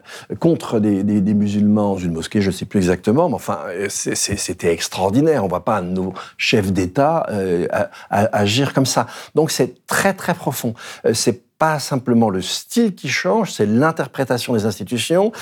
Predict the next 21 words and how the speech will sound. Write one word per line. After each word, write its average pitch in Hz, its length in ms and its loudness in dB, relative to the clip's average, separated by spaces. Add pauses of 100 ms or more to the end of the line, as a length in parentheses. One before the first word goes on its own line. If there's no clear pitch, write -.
(220)
c'est 147 220 4
le, 120 120 2
le, 120 140 2
le, 120 180 0
le 120 140 2
fait 160 240 2
d'essayer 131 540 0
de 123 160 -4
donner 139 340 2
au 135 80 2
pouvoir 110 320 -2
politique, 101 480 -6
en 95 80 -4
fait, 165 320 -4
une, 104 220 2 (320)
une 117 100 2
orientation 101 600 0
différente, 127 800 0
où - 20 0
on 110 80 0
va, 101 220 -2